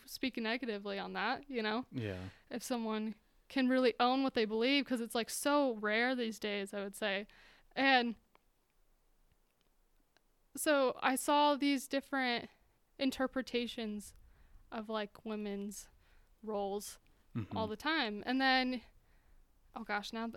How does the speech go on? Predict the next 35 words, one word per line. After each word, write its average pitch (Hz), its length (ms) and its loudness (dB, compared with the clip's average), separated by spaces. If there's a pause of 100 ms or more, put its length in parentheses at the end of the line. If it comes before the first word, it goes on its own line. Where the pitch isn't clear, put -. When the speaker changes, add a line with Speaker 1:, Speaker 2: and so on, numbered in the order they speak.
Speaker 1:
thinking 240 240 -4
about 202 220 -4
that, 190 160 -4
I 226 60 -4
guess, 277 340 2 (500)
like, 240 300 4
my 254 340 6
ch-, - 120 -8 (260)
my 240 260 4
church 214 480 0
did, 214 280 0 (840)
<laughs> - 100 0
like, 233 640 2 (460)
specifically 226 680 -4
talk 226 320 0
about 226 300 0
women's 240 320 -2
roles 277 340 4 (300)
and, 240 300 0
like, 233 240 2
the 330 80 6
youth 403 220 8
group. 220 380 4
So, 226 340 6
like, 220 340 2 (920)
you 220 140 -6
can't 254 240 0
make 269 180 -2
purple, 247 520 4 (140)
and 208 520 -4
which 208 260 -4
is 208 300 -2 (480)
women 208 400 -4
are 302 100 -2
red, 226 400 0